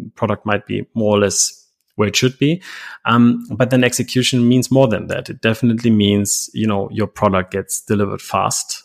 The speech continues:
uh, with no errors and, uh, in a good quality, because that again is experienced by your customers and, uh, you know, increases your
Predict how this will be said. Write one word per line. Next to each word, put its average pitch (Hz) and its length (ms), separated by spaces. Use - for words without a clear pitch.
uh, - 280
with 110 260
no 113 280
errors 131 460
and, 120 420
uh, 113 340
in 123 100
a 120 60
good 135 160
quality, - 400
because 104 400
that 104 220
again 127 520
is - 640
experienced 113 560
by 113 100
your 110 140
customers 156 580
and, 107 420
uh, 117 280
you 117 100
know, 120 120
increases 117 540
your - 100